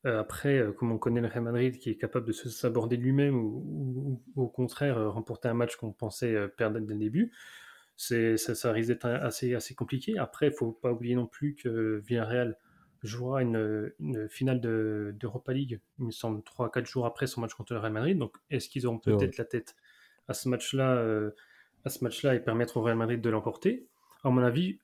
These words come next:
Speaker 1: vu le scénario qu'on a eu cette saison, ça sent une victoire d'un, d'une équipe à la dernière journée. Je vois, et ce serait, franchement, ce serait énorme que, par exemple, le Real Madrid l'emporte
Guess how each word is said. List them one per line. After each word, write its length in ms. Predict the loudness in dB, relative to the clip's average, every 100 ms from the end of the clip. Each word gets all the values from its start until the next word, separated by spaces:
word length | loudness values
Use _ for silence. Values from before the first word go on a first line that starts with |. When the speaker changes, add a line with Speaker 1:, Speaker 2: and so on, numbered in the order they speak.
| -8
Speaker 1:
vu 200 | -4 -2
le 80 | 0
scénario 380 | 2 2 2 2
qu'on 180 | 2
a 40 | 2
eu 60 |
cette 220 | 0 -4 -2
saison, 340 | 2 2 0 _ _ _ _ _ _ _ -6
ça 160 | -4
sent 180 | -2 2
une 140 | 2 2
victoire 340 | 0 2 4
d'un, 280 | 6 4 4
d'une 180 | 2 0
équipe 320 | 0 -2 0
à 20 |
la 160 | 0 2
dernière 300 | 2 2 0
journée. 400 | 0 0 0 -6 -10
Je 140 | -2
vois, 260 | -2 -2 _ _ _
et 160 | -14 -12
ce 160 | -8 -6
serait, 260 | -2 -2 -2 -16 _ _ _ _ _ _ -4
franchement, 340 | -2 2 2
ce 120 | 2
serait 240 | 0 -2 4
énorme 360 | 4 6 4 0
que, 220 | 0 0
par 160 | 0
exemple, 200 | -2 -2 -2
le 40 |
Real 140 | 0
Madrid 220 | 0 2 2
l'emporte 580 | 0 2 -2 -2 -10